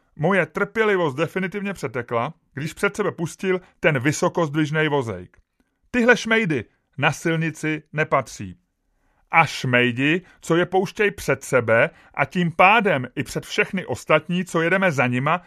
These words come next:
tak ty taky ne. Tečka. Je v zájmu bezpečnosti celého silničního provozu, když je na to nějakým jemným způsobem upozorníte. Vážený pane soudce, milí přísedící, paní státní zástupkyně.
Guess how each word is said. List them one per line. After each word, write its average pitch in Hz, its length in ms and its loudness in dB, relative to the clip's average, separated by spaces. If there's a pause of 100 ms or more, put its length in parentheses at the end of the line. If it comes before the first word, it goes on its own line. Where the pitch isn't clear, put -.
(180)
tak 139 200 -2
ty 147 140 0
taky 185 400 -2
ne. 117 200 -2 (420)
Tečka. 139 420 2 (440)
Je 156 180 4
v 135 60 0
zájmu 185 460 4
bezpečnosti 202 920 -2 (200)
celého 196 460 2
silničního 185 580 0
provozu, 151 560 4 (320)
když 180 280 0
je 208 60 4
na 202 100 4
to 190 140 -2
nějakým 175 380 2
jemným 165 280 0
způsobem 156 600 0
upozorníte. 120 840 0 (1500)
Vážený 185 400 4
pane 165 260 0
soudce, 190 540 -2 (160)
milí 151 220 -2
přísedící, 175 800 -6 (140)
paní 165 280 2
státní 165 400 -2
zástupkyně. 123 760 -2